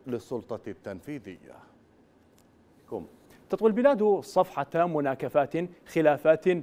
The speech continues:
Speaker 2: واختلافات سياسية، اقتصادية وحتى فنية بإقرارها للموازنة الثلاثية. موازنة اختلفت الآراء بشأنها، بين متفائل لاستكمال ما تلكأ من مشاريع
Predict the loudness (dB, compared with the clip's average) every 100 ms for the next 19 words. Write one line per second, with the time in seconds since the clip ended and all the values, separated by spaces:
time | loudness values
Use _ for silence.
0 | -8 0 0 0 0 2 2 0 -2 -4
1 | _ -6 -4 -4 0 -2 2 -2 -2 -18
2 | _ -2 -2 -6 0 -2 2 -2 0 -4
3 | -4 -12 0 2 2 0 -2 -2 2 2
4 | 0 -2 -4 -6 -10 _ -10 -8 -8 -4
5 | 0 0 2 2 0 -6 2 2 2 0
6 | 0 0 0 -4 -4 -6 -4 0 0 -2
7 | -14 -14 _ -20 -12 2 4 4 2 2
8 | 0 0 -4 -2 2 2 0 -4 -4 -2
9 | 0 4 4 2 -4 -2 -4 -4 -8 -12
10 | -14 -18 -4 -2 -2 -2 -4 -4 -2 -2
11 | 0 0 0 -2 -16 -4 -4 -2 -6 -6
12 | -2 0 2 0 -2 -2 -4 -2 -4 -2
13 | -4 -4 -4 -4 -2 0 0 -2